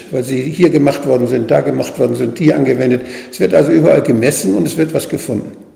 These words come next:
Aber ob das eine Bedeutung hat für die, für die Abschätzung einer solchen, einer Notlage, äh, einer pandemischen Notlage,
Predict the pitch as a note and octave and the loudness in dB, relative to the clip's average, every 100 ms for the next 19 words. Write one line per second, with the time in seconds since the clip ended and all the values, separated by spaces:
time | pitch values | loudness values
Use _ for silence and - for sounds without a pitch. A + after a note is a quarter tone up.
0 | - - - - - _ - C3+ A#2 - | -20 -20 -20 -20 -20 _ 0 2 2 0
1 | - C3+ - A#2 A2+ F#3 G3 A#2+ B2 - | -2 -2 -2 -2 0 0 0 -2 -4 -4
2 | C3+ A#2 A2+ A2 F2 - - B2 A#2 G#2+ | -6 -4 -4 -4 -6 -10 -8 -8 -6 -8
3 | G#2+ G#2 - - D#3 - C#3 - A2+ A2+ | -8 -10 -8 -8 -4 -2 -2 -2 -2 -2
4 | B2 A#2 G#2+ G#2+ - - - - A#2+ C#3 | -4 -2 -4 -4 -12 -20 -18 -8 -2 0
5 | F#3+ B2+ A2+ A#2 A2 - - A#2+ A2 G#2+ | 0 -2 -4 -2 0 -2 0 -2 -4 -8
6 | - - - - _ - - - - - | -12 -18 -20 -20 _ -20 -20 -20 -14 0
7 | A2 A2 G#2+ A2+ G#2+ A2+ G#2+ C3 E3+ - | 2 4 2 -2 -2 -4 0 2 2 2
8 | B2+ C3+ D3+ G#2+ - - - | 2 2 2 0 -2 -4 -12